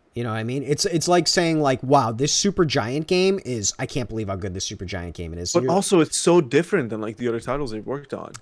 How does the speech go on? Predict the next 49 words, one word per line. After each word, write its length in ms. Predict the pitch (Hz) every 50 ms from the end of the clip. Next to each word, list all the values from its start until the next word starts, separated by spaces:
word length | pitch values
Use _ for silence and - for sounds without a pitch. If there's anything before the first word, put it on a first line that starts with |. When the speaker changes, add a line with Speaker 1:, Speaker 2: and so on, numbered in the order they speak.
| _
Speaker 1:
True. 140 | - - 240
Speaker 2:
you 40 | 233
know? 320 | - 110 117 127 135 135 127
Speaker 1:
All 180 | - 208 277 370
of 60 | 392
their 80 | 339 214
Speaker 2:
Like 80 | 175
Speaker 1:
titles 340 | - 151 107 104 110 - -
are 60 | 139
pretty 240 | 131 - 247 277 320
goddamn 380 | 302 175 131 123 110 107 90 90
different, 340 | 170 185 - - 90 78 -
though. 160 | - - - _ _ _ _ _ _ -
Speaker 2:
Like, 180 | 131 135 135 -
the 80 | 147
quality, 840 | 127 - - 139 123 127 143 160 170 170 185 180 175 175 175 165 - - _ - - - - - - -
they've, 260 | 117 131 139 120 - - -
exactly, 480 | 135 120 107 123 120 117 113 117 110 107
the 100 | 107 113
quality's 380 | - - 120 120 127 131 127 127
always 280 | 113 120 127 127 113
been 100 | 110 110
high, 260 | 104 104 104 110 123
but 280 | 127 123 120 110 107 -
this 140 | 104 98 95
Speaker 1:
Mm. 20 |
Speaker 2:
is 80 | 165 -
such 280 | - - 165 156 -
a 60 | - 120
different 560 | 101 - _ 127 120 120 - 127 120 113 104
year 400 | 101 110 117 117 104 98 101 101 _ _
for 140 | _ 107 104
them. 300 | 104 95 76 67 110 - _ -
Speaker 1:
Yeah. 260 | - - 113 110 107 107
Speaker 2:
And, 260 | 101 98 98 95 - _ _ _ _ -
and 300 | 117 113 113 113 101 104
they've 320 | 113 117 113 117 107 101 98 _ _
done 240 | - 120 110 107 101
an 160 | 95 95 101
amazing 340 | 98 98 98 98 - - -
job. 340 | - - - 92 - 71 - _
Speaker 1:
I 80 | 143 151
can't 180 | 147 170 175 156
Speaker 2:
Like, 100 | 147 131
Speaker 1:
wait 0 | -
to 20 | -
play 200 | - 87 82 78
it. 100 | 71 - _ - - - - - - - -
I, 80 | -